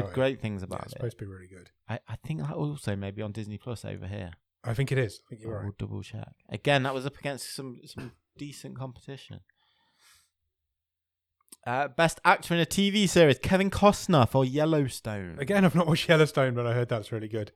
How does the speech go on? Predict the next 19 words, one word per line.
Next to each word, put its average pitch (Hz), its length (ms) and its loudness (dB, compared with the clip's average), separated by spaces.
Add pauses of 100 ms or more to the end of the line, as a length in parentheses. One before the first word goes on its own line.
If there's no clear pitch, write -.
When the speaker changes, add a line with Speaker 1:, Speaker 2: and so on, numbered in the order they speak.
(260)
Speaker 1:
He 147 80 0
beat 127 180 0
Bob 123 140 2
Odenkirk, 113 680 -2 (300)
Adam 120 220 -2
Scott, 113 360 -4
and 120 180 -2
Jeff 110 200 -4
Bridges 101 320 -8
for - 120 -20
that. 175 160 -16 (200)
Speaker 2:
That's - 320 -8 (560)
quite 151 340 -10
the 131 140 -8
category. 113 520 -12
Speaker 1:
<laughs> - 20 -20
It 139 240 -2
really 123 300 -2
is. 113 320 -10